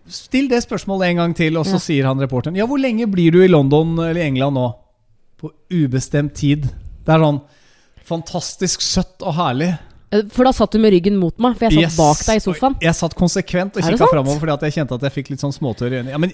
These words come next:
Speaker 2: <sighs>
Speaker 1: dette kommer, sånn kommer det til å bli for deg også etter at du får barn.
Speaker 2: Du, unnskyld
Speaker 1: Før
Speaker 2: meg.
Speaker 1: barn felte ikke jeg tåre, mutteren sa
Speaker 2: Du.
Speaker 1: det som en liten, jeg var knallhard.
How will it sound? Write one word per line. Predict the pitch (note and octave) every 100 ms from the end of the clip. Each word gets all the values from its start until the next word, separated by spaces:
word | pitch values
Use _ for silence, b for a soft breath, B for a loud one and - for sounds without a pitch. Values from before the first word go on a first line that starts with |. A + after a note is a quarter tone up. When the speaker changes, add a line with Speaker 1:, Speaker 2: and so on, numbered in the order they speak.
| -
Speaker 2:
<sighs> | E4 C4+ G#3 F#3
Speaker 1:
dette | G3 C4+
kommer, | F4+ C#4+ G#3
sånn | A#3 B3+
kommer | B3+ G#3+
det | D#3
til | D3+
å | G3+
bli | D3+ C#3
for | C#3
deg | C3+ C#3
også | B2+ - G#3+
etter | F3+ C3+
at | A#2+
du |
får | B2+ D#3
barn. | D3 B3 E4+
Speaker 2:
Du, | A#3 -
unnskyld | G#3 F3+ G3
Speaker 1:
Før | F3+ G3+
Speaker 2:
meg. | F3
Speaker 1:
barn | F3+ A#3 G3
felte | G3+ D3+ D3
ikke | D#3 F3
jeg |
tåre, | - D#3+ B2 F#3+
mutteren | D3+ - D#3
sa | D3
Speaker 2:
Du. | B2+
Speaker 1:
det |
som | C3+
en | D#3+
liten, | C#3 -
jeg | F3+
var | D3
knallhard. | - D3 A#2+ C3 G3+